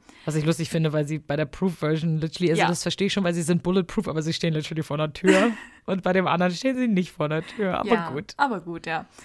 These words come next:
Speaker 2: Ähm, wie du schon sagst, ein Riesenkontrast zu den, äh, Proof, äh, Fotos. Du hast halt
Speaker 1: Mhm.
Speaker 2: diesen weißen, sehr hellen Hintergrund mit diesen sehr transparenten Vorhängen, die du teilweise fast ka-,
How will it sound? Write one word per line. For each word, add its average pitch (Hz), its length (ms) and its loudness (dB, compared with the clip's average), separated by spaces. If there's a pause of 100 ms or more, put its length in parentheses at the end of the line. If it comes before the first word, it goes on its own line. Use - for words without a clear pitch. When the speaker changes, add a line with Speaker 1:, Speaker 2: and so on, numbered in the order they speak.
(320)
Speaker 2:
Ähm, 220 360 4
wie 233 120 0
du 226 120 -4
schon 226 200 -4
sagst, 208 360 4
ein 208 40 -6
Riesenkontrast 214 760 -6
zu 190 120 -10
den, 180 300 -6
äh, 185 140 -10
Proof, 240 480 -8
äh, 214 280 -6
Fotos. 240 720 -4 (260)
Du - 80 -14
hast 143 140 -2
halt 160 140 4
Speaker 1:
Mhm. 175 60 4
Speaker 2:
diesen 180 220 -6
weißen, 196 520 -4
sehr 175 140 -8
hellen 196 300 -4
Hintergrund 190 800 -6
mit 185 140 -8
diesen 180 240 -8
sehr 180 260 -6
transparenten 180 720 -12
Vorhängen, 214 480 -2
die 202 80 -2
du 165 140 -10
teilweise 180 480 -6
fast - 460 -12
ka-, - 200 -12